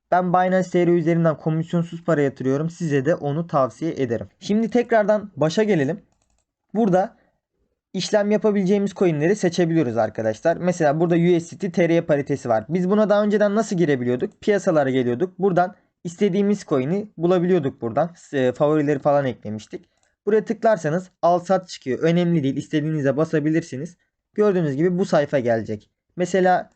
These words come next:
tekrardan gelelim. B T C'ye tıklayıp ala tıklarsam da gördüğünüz gibi B T C paritesi oldu. Bunu illa bu şekilde değiştirmek zorunda değilsiniz. Şurada transfer sek-, simgesi var.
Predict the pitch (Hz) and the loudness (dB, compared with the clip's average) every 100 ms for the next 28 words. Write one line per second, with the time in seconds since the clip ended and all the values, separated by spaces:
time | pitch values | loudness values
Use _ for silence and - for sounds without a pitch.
0 | _ 185 180 151 135 135 135 131 156 170 | _ -4 0 0 0 0 -2 -2 0 0
1 | 175 175 156 175 170 - 131 131 - - | 2 0 2 0 -2 -8 -6 -6 -4 -2
2 | 156 170 - 139 117 - 110 139 160 - | 0 0 -4 -2 -2 -2 -6 -4 -4 -6
3 | _ _ _ 180 165 143 117 175 175 175 | _ _ _ 0 0 -2 -4 -2 0 0
4 | 175 175 - 135 120 120 117 104 101 - | 0 -2 -2 -2 -2 -6 -6 -6 -8 -16
5 | _ _ _ - 208 226 220 220 220 214 | _ _ _ -4 0 0 -2 -2 2 2
6 | 196 202 214 208 185 202 190 190 175 180 | 0 -2 0 0 2 0 0 -2 0 2
7 | 185 185 190 208 147 170 - 185 190 170 | 2 2 0 -2 -4 -6 -2 -2 0 2
8 | 170 170 185 180 170 170 - - 156 156 | 0 2 -2 0 -4 -4 -14 -8 -4 -2
9 | 156 160 139 165 | -2 0 0 -2